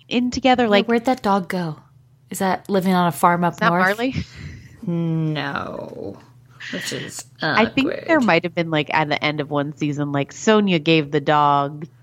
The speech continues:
Speaker 1: to, into a farm in upstate New York.
Speaker 2: <laughs>
Speaker 1: Like,
Speaker 2: Yeah, that sounds
Speaker 1: you know,
Speaker 2: about right,
Speaker 1: one
Speaker 2: for
Speaker 1: of
Speaker 2: sure.
Speaker 1: those.
Speaker 2: For
Speaker 1: Um,
Speaker 2: sure.
Speaker 1: So then he fucks Lou on camera, basically.
Speaker 2: "I'm single."
Speaker 1: And, <laughs> and now, like, I,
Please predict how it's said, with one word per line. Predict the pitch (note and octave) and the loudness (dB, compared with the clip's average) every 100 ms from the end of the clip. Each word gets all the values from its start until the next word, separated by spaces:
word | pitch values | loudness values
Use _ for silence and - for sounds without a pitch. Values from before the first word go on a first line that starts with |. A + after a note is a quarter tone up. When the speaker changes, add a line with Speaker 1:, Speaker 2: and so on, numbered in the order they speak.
| _ | _
Speaker 1:
to, | - E3 - | -8 -6 -4
into | D#3 D3 E3 | -8 -6 -2
a | C#3+ C#3 | 0 0
farm | D#3+ D#3 D3 | 0 0 0
in | C#3+ | -2
upstate | D#3 D3 - D3+ - | -4 -6 -6 -6 -4
New | C#3+ D3 | 0 4
York. | B3 | 6
Speaker 2:
<laughs> | C4+ C4+ | 6 4
Speaker 1:
Like, | - | 4
Speaker 2:
Yeah, | A3+ - | 0 -2
that | A#3+ - | -6 -6
sounds | - | -4
Speaker 1:
you | F#3 | -2
know, | E3 D#3+ | 2 0
Speaker 2:
about | C#3 G2 - | 0 -6 -8
right, | G2 - | -10 -4
Speaker 1:
one | G3 | -4
Speaker 2:
for | F3+ | -2
Speaker 1:
of | D#3 | 0
Speaker 2:
sure. | |
Speaker 1:
those. | C#3+ D3 F#3+ - - | 0 0 -4 -10 -4
Speaker 2:
For | F3 | 2
Speaker 1:
Um, | F3 E3 | 4 4
Speaker 2:
sure. | D3+ D#3 - _ _ _ _ | 0 -2 -8 _ _ _ _
Speaker 1:
So | - C4+ | -6 -4
then | B3 E4 E4+ B3+ A#3+ A3 _ | 2 2 2 -2 -6 -16 _
he | - A3 | -20 -20
fucks | - C4+ E4 - - | -2 0 0 -4 -10
Lou | G#3+ G3 F#3 | -4 -4 -2
on | - E3 E3 | 0 0 0
camera, | - C#3 C#3+ | -8 -8 -8
basically. | B2+ - - - - - A3 A3 _ _ _ - | -8 -10 -12 -10 -2 0 0 -4 _ _ _ -4
Speaker 2:
"I'm | F3 F3 | 0 0
single." | F3 - F#3+ F#3+ F3+ E3 D3+ D#3 _ _ _ _ _ _ | -2 0 2 2 0 -2 -4 -8 _ _ _ _ _ _
Speaker 1:
And, | C4+ C4 B3+ | -2 -2 0
<laughs> | |
and | - - - E4 D4+ C4+ | 2 4 2 2 0 0
now, | D4+ F4+ C4 C4 C4 - - _ | 0 2 2 2 -4 -12 -20 _
like, | B3+ B3+ B3+ _ _ _ _ _ _ _ _ | -2 -2 -4 _ _ _ _ _ _ _ _
I, | F#3+ | -4